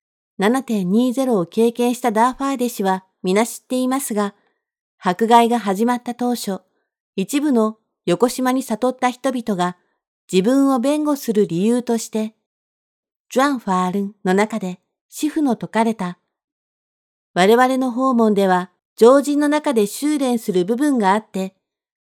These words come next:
常人社会に身を置きながら修練し、最大限に常人と一致を保つよう求めているのであって、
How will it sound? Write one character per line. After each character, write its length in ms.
常 240
人 240
社 160
会 260
に 120
身 180
を 140
置 140
き 40
な 160
が 80
ら 140
修 280
練 200
し、 340
最 300
大 240
限 240
に 180
常 240
人 260
と 160
一 400
致 60
を 240
保 120
つ 220
よ 140
う 40
求 220
め 140
て 120
い 140
る 120
の 120
で 140
あ 80
っ 120
て、 240